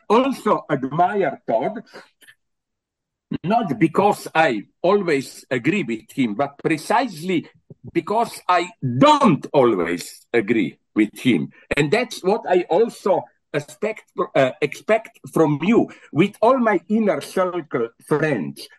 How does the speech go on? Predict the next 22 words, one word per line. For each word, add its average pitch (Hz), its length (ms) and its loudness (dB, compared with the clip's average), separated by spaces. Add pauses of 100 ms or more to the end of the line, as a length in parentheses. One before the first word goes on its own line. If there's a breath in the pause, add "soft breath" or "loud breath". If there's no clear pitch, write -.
for - 100 2
example, 185 460 -2
here 196 140 0
in 170 100 -2
Slovenia, 151 640 -2 (200)
Alenka 147 600 -2
Zupancic, 147 680 -2 (100)
Mladen 156 480 0
Dolar, 143 440 -2
and 123 200 -4
so 127 260 -6
on, 151 240 -4 (720 soft breath)
we 240 220 -2
are 208 140 -2
v-, 147 140 -6 (340)
best 180 400 -4
friends 175 500 0
personally, 165 640 0
but 139 260 0 (260 soft breath)
whoever 226 520 2 (100)
reads - 580 -2
us 107 420 -6